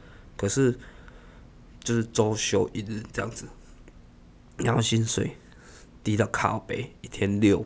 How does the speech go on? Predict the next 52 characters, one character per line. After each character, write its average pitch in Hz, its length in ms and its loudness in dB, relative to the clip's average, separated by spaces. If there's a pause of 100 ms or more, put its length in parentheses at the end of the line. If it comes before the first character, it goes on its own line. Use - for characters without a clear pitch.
百， - 220 -8 (400)
虽 - 160 0
然 160 100 4
有 107 80 6
劳 101 220 0
健 123 240 4
保 - 300 -2
啦， - 220 -6 (140)
可 - 80 -4
是 120 160 4
一 117 60 4
天 113 260 6
六 117 160 6
百， - 300 -4 (440)
然 92 120 0
后 110 160 4
付 120 340 4 (540)
一 113 100 2
个 110 80 2
便 104 180 2
当 104 160 0
给， - 120 -6
中 120 220 4
午 110 120 2
就 120 100 2
付 110 220 0
一 - 20 0
个 - 120 0
便 104 140 2
当 104 120 0
给 - 140 -4
你， 143 180 -8 (640)
休 - 200 2
息 104 140 0
一 - 120 -4
个 104 80 0
小 - 260 -4
时， - 320 -10 (520)
你 104 100 -4
中 117 200 0
午 110 60 0
可 101 120 -2
以 101 60 0
休 104 160 -2
息 92 140 -4
一 80 40 0
个 - 120 -2
小 - 200 -4
时 - 280 -8
这 - 80 -4
样 104 100 -4
子。 - 200 -8